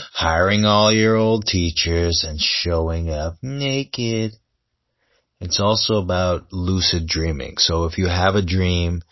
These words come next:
you can realize, uh, that you're making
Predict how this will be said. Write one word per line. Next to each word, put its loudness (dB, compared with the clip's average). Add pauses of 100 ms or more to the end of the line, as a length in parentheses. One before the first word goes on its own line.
(380)
you -4
can -2
realize, 2 (640)
uh, -2
that 0
you're 0
making -2